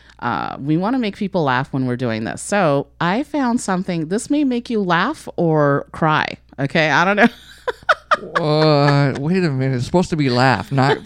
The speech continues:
Speaker 1: <laughs>
Speaker 2: or cry.
Speaker 1: Okay, we're all on streaming, right? We all love to binge watch our shows. Everybody's on Netflix, Hulu, wha-, everything.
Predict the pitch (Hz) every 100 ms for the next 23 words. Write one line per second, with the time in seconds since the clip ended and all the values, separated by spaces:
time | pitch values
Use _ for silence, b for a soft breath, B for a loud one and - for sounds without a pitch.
0 | 571 - 605 - 605 285 135 113 - -
1 | 123 139 143 85 98 302 - _ B B
2 | B B B 175 175 160 151 180 196 240
3 | 262 220 214 - 208 185 135 123 143 123
4 | 151 147 156 170 160 156 165 - 165 156
5 | 156 170 151 147 165 156 - 127 117 120
6 | 135 - 135 147 156 165 160 160 165 160
7 | 156 151 135 - 151 131 - - 151 143
8 | 135 135 135 131 98 131 135 120